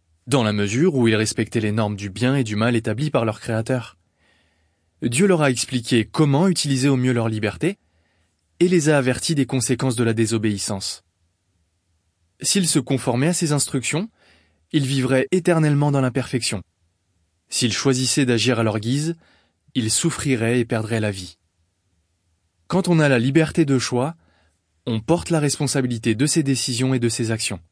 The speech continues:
Pourquoi les choses ont-elles mal tourné ? Tout d'abord, Satan s'est rebellé contre Dieu. Puis Adam et Ève ont décidé de se rebeller. De ce fait, ils ont péché contre Dieu.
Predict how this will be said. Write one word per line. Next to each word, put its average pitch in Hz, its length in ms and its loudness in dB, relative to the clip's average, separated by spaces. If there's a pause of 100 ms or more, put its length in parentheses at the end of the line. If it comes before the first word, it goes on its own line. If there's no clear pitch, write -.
(2000)
Pourquoi 262 280 2
les 190 80 4
choses 139 220 2
ont-elles 127 220 2
mal 123 200 2
tourné ? 117 360 0 (1500)
Tout - 120 -10
d'abord, 120 520 0 (680)
Satan 175 340 -2
s'est 151 160 0
rebellé 127 420 2
contre 127 320 -4
Dieu. 104 200 -4 (960)
Puis 151 360 2
Adam 120 260 2
et 110 60 2
Ève 139 200 2
ont 127 80 0
décidé 120 380 2
de 156 100 0
se 139 140 0
rebeller. 123 420 0 (800)
De 120 100 0
ce 113 160 -2
fait, - 400 -4 (540)
ils 117 240 -2
ont 107 60 -2
péché 147 320 -2
contre 117 300 -6
Dieu. 98 180 -10